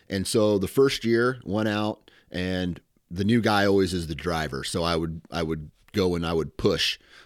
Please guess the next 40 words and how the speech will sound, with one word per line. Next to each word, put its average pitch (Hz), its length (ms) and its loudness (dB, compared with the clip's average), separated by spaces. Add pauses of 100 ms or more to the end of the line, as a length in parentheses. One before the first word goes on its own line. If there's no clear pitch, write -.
the 78 240 -4
big 78 320 -2
pieces 80 380 -6
of, 71 100 -6 (200)
uh, - 120 -14
you 85 100 -10
know, 73 140 -8
push - 300 -2
the 90 80 -6
draws 85 420 -4
and 82 80 -6
the 78 60 -8
fingers, 82 480 -4
and 80 80 -6
then 78 80 -6
somebody 80 420 -2
else 80 220 -2
who'd 76 180 -6
been 82 140 -2
there 78 160 -4
longer 80 340 -4
than 78 160 -6
me, 76 240 -4 (580)
you 95 120 -4
know, 78 180 -4
got 85 220 -4
to - 60 -6
post 82 380 -2
up 78 220 -2
and 76 120 -6
do 76 100 -4
the 71 80 -6
shooting. 76 420 0 (580)
Well, 101 460 2 (140)
the 92 160 -4
next 117 360 -2
year, 95 380 0 (540)
um, 76 580 -8 (920)
I 78 120 -4
went 85 420 -4